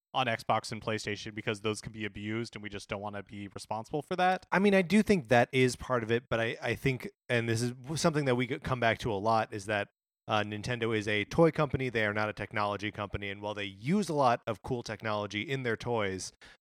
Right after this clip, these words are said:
Speaker 2: um, you know, they, the sort of nuts and bolts of communication technology, uh, d-, d-, hugely complicated. And, you know, Sony and Microsoft have that sort of, uh, have that infrastructure in there to support it from the beginning.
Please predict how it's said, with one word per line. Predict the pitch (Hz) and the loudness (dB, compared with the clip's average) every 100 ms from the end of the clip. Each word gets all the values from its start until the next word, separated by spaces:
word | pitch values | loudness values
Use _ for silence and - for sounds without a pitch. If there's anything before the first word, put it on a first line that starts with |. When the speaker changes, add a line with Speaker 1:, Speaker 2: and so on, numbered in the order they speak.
| _ | _
Speaker 2:
um, | 117 107 104 120 | -2 -2 -4 -10
you | 147 120 | -10 -6
know, | 104 | -6
they, | 98 113 110 - 107 | -2 0 0 -2 -6
the | 113 104 | -6 -4
sort | - 117 | -4 -4
of | 101 | -4
nuts | 107 135 - | -2 -2 -2
and | 123 107 | -8 -6
bolts | 110 107 - | -4 -4 -6
of | - - | -12 -12
communication | 120 117 113 113 107 104 | -10 -8 -6 -4 -4 -6
technology, | 101 107 104 104 107 101 - - - _ - | -10 -6 -8 -8 -8 -10 -10 -20 -20 _ -12
uh, | 139 | -10
d-, | 160 175 | -10 -16
d-, | 170 151 127 - | -14 -16 -16 -16
hugely | - 147 190 165 185 | -6 2 4 4 4
complicated. | 170 135 127 127 - 135 120 117 107 - _ _ | 4 2 0 0 0 0 2 0 -4 -14 _ _
And, | 120 110 107 110 - | 2 2 2 -2 -4
you | 120 | -4
know, | 107 101 | -2 -2
Sony | - - 135 143 143 147 | -2 -2 -2 -2 -4 -4
and | 131 110 | -4 -4
Microsoft | 110 110 117 - 107 - | -2 -4 -4 -4 -4 -6
have | - 113 113 113 | -6 -2 0 -2
that | 107 107 110 | -2 -4 -4
sort | - 104 | -6 -4
of, | 101 95 - | -4 -6 -6
uh, | 110 98 95 - - - - _ - | -4 -2 -4 -6 -12 -20 -20 _ -8
have | 120 | -6
that | 110 113 | -4 -4
infrastructure | 135 120 113 123 - 117 | -6 -8 -4 -2 -2 -4
in | 110 | -4
there | 107 | -6
to | - | -8
support | 98 - - 120 | -14 -12 -4 -2
it | 110 - - - - - | -2 -6 -12 -20 -12 -4
from | 127 | -2
the | 113 | -2
beginning. | 101 101 127 120 110 110 | -8 0 0 2 -2 -6